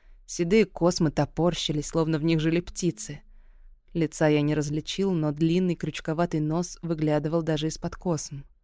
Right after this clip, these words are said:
«Не таращись, а то обидится еще. Замахаешься потом прощения просить. Она у нас ранимая».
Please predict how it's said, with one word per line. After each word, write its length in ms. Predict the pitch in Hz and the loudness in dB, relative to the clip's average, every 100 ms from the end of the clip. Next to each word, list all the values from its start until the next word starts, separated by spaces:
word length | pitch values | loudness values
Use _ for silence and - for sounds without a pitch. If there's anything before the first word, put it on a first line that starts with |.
| _ - - _ _ - - - _ _ - | _ -20 -20 _ _ -20 -20 -20 _ _ -4
«Не 180 | 175 170 | -2 4
таращись, 720 | 185 185 185 175 - 143 147 | 6 8 8 6 2 -6 -4
а 60 | |
то 160 | 151 151 | 2 4
обидится 500 | 151 170 147 - 139 | 4 0 -2 -4 -2
еще. 380 | 127 - 131 127 - - | -2 -4 -6 -8 -16 -16
Замахаешься 680 | - 147 143 - 160 156 - | -4 0 2 4 4 4 0
потом 260 | 156 151 147 | 0 0 2
прощения 480 | 151 143 151 139 127 | 0 0 0 0 0
просить. 540 | 139 - - - - - - - - _ - | -2 -4 -10 -12 -20 -20 -20 -20 -20 _ -8
Она 340 | 143 175 247 | 0 2 4
у 60 | 277 | 4
нас 460 | 214 214 233 - 185 | 4 2 0 0 2
ранимая». 840 | 208 233 175 170 160 160 160 | 4 6 6 6 4 2 0